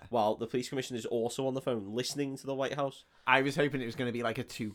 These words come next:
Speaker 1: No.
Speaker 2: two Ronnies
Speaker 1: It
Speaker 2: thing,
Speaker 1: would have been great,
Speaker 2: where
Speaker 1: wouldn't
Speaker 2: they're
Speaker 1: it?
Speaker 2: both, like,
Speaker 1: Yeah.
Speaker 2: next to each other, and it looks like they're talking to each other, but they're actually talking to
Speaker 1: That would have
Speaker 2: different
Speaker 1: been
Speaker 2: people.
Speaker 1: fun.
Speaker 2: That would have been really good.
Speaker 1: Yeah,
Speaker 2: Yeah,
Speaker 1: it's
Speaker 2: yeah.
Speaker 1: not that, no.
Speaker 2: Yeah, shame.
Speaker 1: And he's just like, "Oh, give me, give me twenty-four hours." And, like, "Okay." So he puts the phone down.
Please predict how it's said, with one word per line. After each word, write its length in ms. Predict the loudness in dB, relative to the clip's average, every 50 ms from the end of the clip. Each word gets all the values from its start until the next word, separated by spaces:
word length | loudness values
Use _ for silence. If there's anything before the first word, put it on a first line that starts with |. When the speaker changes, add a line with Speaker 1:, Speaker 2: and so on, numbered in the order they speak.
| -4 -2
Speaker 1:
No. 260 | -2 -2 0 -2 -4
Speaker 2:
two 220 | -2 0 0 0 2
Ronnies 300 | 0 0 0 0 -2 -4
Speaker 1:
It 60 | -2
Speaker 2:
thing, 180 | 2 2 4 6
Speaker 1:
would 100 | 4 4
have 80 | 2
been 100 | 0 -2
great, 240 | -2 -2 0 2 4
Speaker 2:
where 120 | 6 6 6
Speaker 1:
wouldn't 180 | 6 4 4 4
Speaker 2:
they're 80 | 4 4
Speaker 1:
it? 20 | 2
Speaker 2:
both, 120 | 2 2
like, 120 | 2 4 4
Speaker 1:
Yeah. 100 | 4 4
Speaker 2:
next 280 | 2 0 0 0 -2 -2
to 80 | -2 -2
each 180 | 0 2 0
other, 420 | 2 2 4 4 4 4 4 2 0 -2
and 120 | -2 -2
it 120 | -2 -2 2
looks 320 | 2 2 2 2 0 0
like 120 | 0 2
they're 80 | 0 -2
talking 380 | -2 2 2 2 2 2 -2 -4
to 120 | -6 -6
each 180 | -8 -6 -4 -2
other, 200 | 0 0 0 0
but 100 | 0 -2
they're 100 | -2 -4
actually 240 | -4 -4 -6 -10 -8
talking 240 | -6 -6 -6 -6 -6
to 100 | -2 4
Speaker 1:
That 120 | 6 8
would 80 | 8 8
have 80 | 6 6
Speaker 2:
different 0 |
Speaker 1:
been 200 | 4 0 4 6
Speaker 2:
people. 0 | 8 8
Speaker 1:
fun. 80 | 8 8
Speaker 2:
That 100 | 6 4
would 80 | 2 0
have 60 | -4
been 100 | -8 -8
really 200 | -6 -6 -6 -6
good. 140 | -8 0 2
Speaker 1:
Yeah, 120 | 4 4 4
Speaker 2:
Yeah, 120 | 0 -2 -2
Speaker 1:
it's 120 | -2 -2
Speaker 2:
yeah. 80 | 0 0
Speaker 1:
not 160 | -2 -2 -2
that, 160 | -4 -6 -4
no. 140 | -4 -4 -4 -4
Speaker 2:
Yeah, 200 | -6 -6 -8 -10 -10 -8
shame. 120 | -2 2 4
Speaker 1:
And 80 | 4
he's 140 | 4 4 2
just 160 | 0 -2 0
like, 160 | -2 -2 -2 -4
"Oh, 180 | -6 -6 -6 -8 -12 -14 -14 0
give 140 | 2 2 2 2
me, 160 | -2 -4 0 2
give 100 | 2 2
me 100 | 4 2
twenty-four 460 | 2 2 2 2 4 6 6 6 8
hours." 400 | 6 6 4 4 2 0 -2 -6
And, 100 | -10 -10
like, 220 | -10 -12 -10 -10
"Okay." 360 | -12 -12 -10 -10 -10 -10 -10 -12
So 140 | -12 -10 -10
he 120 | -12 -12 _
puts 180 | -10 -10 -8
the 80 | -8 -6
phone 240 | -4 -4 -4 -2 -2
down. 260 | -2 -4 -4 -6